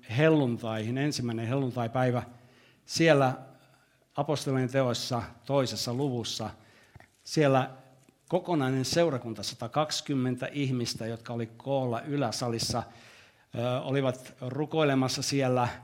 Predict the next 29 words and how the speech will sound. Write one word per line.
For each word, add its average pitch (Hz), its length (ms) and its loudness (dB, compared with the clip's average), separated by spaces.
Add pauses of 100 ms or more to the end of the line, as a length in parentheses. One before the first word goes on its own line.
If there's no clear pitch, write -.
(340)
ja 147 100 4
odottivat 175 580 4
sitä, 156 580 4
että 139 280 -2
se 180 160 0
lupaus, 208 580 2
minkä 143 320 2
Jeesus 147 500 0
oli, 131 340 -4 (300)
ö, - 60 -10 (360)
sanonut, 175 560 6
että 127 240 0
jääkää 175 460 2
tänne 139 240 0
Jerusalemin, 156 800 0 (240)
odottakaa 151 840 2 (280)
lupauksen 180 560 4
täyttymistä, 143 760 2
että 120 160 -4
hän 160 180 0
kastaa 165 520 2
teidät, 131 460 0 (440)
ei 190 220 2
vaan 185 240 6
vedellä, 190 460 10
vaan 143 260 4
tulella 139 600 2
ja 123 120 2
hengellä. 131 760 4